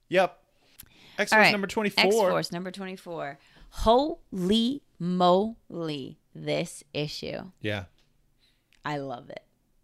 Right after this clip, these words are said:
Speaker 2: I'm, I'm so about it. So,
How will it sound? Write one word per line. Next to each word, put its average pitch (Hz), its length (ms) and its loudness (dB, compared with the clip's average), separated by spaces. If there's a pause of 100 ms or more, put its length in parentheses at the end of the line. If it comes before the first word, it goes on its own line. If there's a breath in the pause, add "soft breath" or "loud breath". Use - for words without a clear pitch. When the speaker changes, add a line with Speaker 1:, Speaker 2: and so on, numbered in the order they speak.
(300)
Speaker 2:
I'm, 151 320 -6
I'm 151 300 -6
so 156 460 -4
about 135 340 -2
it. - 180 -8 (520 loud breath)
So, 170 480 2